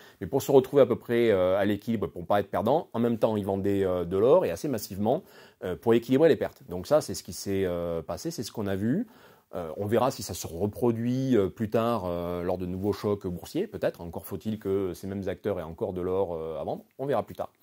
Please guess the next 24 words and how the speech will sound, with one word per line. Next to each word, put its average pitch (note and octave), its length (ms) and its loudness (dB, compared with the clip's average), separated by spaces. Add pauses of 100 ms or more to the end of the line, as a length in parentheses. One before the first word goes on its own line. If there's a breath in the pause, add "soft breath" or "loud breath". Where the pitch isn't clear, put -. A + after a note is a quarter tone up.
(520 loud breath)
Euh, - 60 -8
donc G#2+ 160 -2
ça, F#3+ 80 4
ça F3+ 100 0
a - 20 6
été E3 140 2
imprimé C#3 420 2
le C#3+ 140 6
premier C#3 320 0
épisode. F2+ 340 -6 (720 loud breath)
Ensuite, F#3 400 0
là, D3+ 140 4
ce C#3+ 80 -8
qu'on A#2+ 160 2
a A#2 60 6
observé, D3+ 840 2
c'est, D3+ 500 2
euh, G#2 140 0
une A2 180 0
tension D3+ 640 2
justement A#2+ 600 2
sur, A2+ 500 2
euh, G2 80 6
l'offre, A2+ 640 6